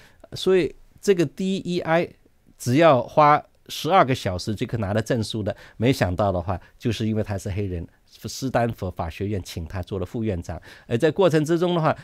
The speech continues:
他在法官讲课的时候的话，他做的学生群里边，学生举牌以后的话，做所有的东西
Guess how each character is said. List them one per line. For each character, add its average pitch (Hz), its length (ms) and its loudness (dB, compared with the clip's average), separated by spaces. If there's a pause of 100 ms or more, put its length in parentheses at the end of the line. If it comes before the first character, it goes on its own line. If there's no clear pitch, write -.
(120)
他 151 140 4
在 151 180 6
法 104 240 0
官 135 200 2
讲 90 240 -2
课 196 200 0
的 160 80 2
时 117 160 0
候 107 240 2
的 95 80 2
话， 95 140 -4 (160)
他 - 160 0
做 143 160 2
的 117 80 4
学 110 160 -2
生 120 140 2
群 107 220 -2
里 107 60 0
边， 92 160 -2 (220)
学 147 180 2
生 175 220 4
举 98 240 -4
牌 101 340 0 (760)
以 101 120 -4
后 107 200 2
的 101 60 2
话， 95 180 0
做 117 240 0
所 104 200 0
有 113 160 2
的 87 100 -2
东 90 200 -4
西 90 280 -6